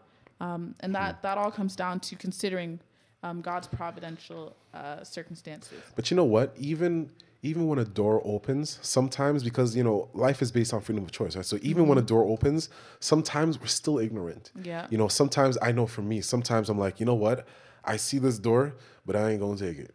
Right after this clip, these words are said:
Speaker 1: <laughs>
Speaker 2: You know, I'ma still go this way. I'm gonna waste more time. And then in the end, I come back and I'm like, "You know what? I don't know why I was so disobedient when I could have just listened, and all this time here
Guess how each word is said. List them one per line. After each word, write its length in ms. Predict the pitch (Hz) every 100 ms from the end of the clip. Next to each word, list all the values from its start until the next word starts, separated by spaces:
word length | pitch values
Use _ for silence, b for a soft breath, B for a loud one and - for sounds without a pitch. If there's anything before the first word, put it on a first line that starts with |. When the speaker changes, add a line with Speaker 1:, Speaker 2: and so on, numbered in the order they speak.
| -
Speaker 1:
<laughs> 440 | 214 208 - -
Speaker 2:
You 60 | 120
know, 200 | 120 120
I'ma 260 | 117 131 123
still 300 | 120 147 151
go 140 | 135 143
this 140 | 139 127
way. 260 | 113 107 110 B B
I'm 120 | - 123
gonna 140 | 117 110
waste 240 | 139 139 143
more 200 | 135 143
time. 480 | - 110 104 131 - -
And 120 | 110
then 120 | 113
in 100 | 120
the 160 | 123 139
end, 280 | 160 151 156 B B B
I 100 | 117
come 260 | 123 147 123
back 260 | 120 123
and 80 | 120
I'm 60 | 107 101
like, 140 | -
"You 60 | 113
know 120 | 113
what? 200 | 110 -
I 60 | -
don't 100 | 139
know 80 | 143 101
why 180 | 98 107
I 40 | 104
was 160 | 95
so 220 | - - 113 107
disobedient 480 | - - 104 113
when 100 | 98
I 60 | 85
could 120 | -
have 80 | 95 92
just 100 | -
listened, 300 | 92 - 101
and 160 | 85 80
all 240 | - 110 123
this 220 | 123 101
time 340 | - 110 123
here 280 | 117 92 71